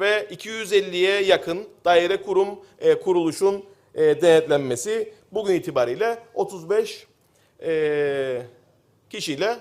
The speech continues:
yapılması imkansızdır. Bu tabii ki iki bin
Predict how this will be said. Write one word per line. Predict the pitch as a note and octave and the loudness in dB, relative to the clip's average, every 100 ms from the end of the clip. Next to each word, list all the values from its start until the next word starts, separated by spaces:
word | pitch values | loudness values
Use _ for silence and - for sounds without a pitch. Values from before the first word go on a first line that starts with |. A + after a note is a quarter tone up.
| - | -8
yapılması | F3 E3 C#3 A#2 - A#3+ - | -6 -6 -6 -8 -8 -12 -10
imkansızdır. | A#3 G#3 E3 C3 F2 - _ _ _ _ _ _ _ _ _ _ _ | -6 -4 -4 -6 -20 -20 _ _ _ _ _ _ _ _ _ _ _
Bu | A#3 B3 B3 | 2 2 2
tabii | A3+ G#3+ | 0 -2
ki | G#3+ G#3 | -6 -8
iki | F#3 F3+ G3+ | -8 -10 -6
bin | G3+ F#3+ | -6 -6